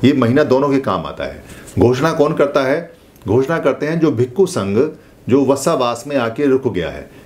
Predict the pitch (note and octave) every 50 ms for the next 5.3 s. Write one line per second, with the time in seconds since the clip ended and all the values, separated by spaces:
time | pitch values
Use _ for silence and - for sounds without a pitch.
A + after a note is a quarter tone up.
0 | - - - C3+ C3+ C3+ F#3 F3+ D3 B2+ A#2 A#2 A2+ A#2 D#3+ E3 C#3+ C#3+ D#3+ E3
1 | E3 - A2 - B2+ B2 C#3 D3+ D3+ - C3+ C3 C3 B2+ A#2+ G2+ F#2+ - - A2
2 | G#2+ B2+ D3 C#3 - A#2 G#2+ G#2+ A2+ A#2+ A#2 - - - - - - - - -
3 | F#2+ G#2 A#2 C#3+ D3+ C#3 A#2+ A2 G#2+ G#2+ F#2+ F#2+ G#2 B2+ C#3 C3+ - C#3 C#3 D#3+
4 | - F#2+ F#2 - F2+ F2 G2+ B2 C3 B2+ - - B2+ C3 B2+ G2 F#2+ E2+ - E2
5 | D#2 D#2+ G#2+ C#3+ F3 E3+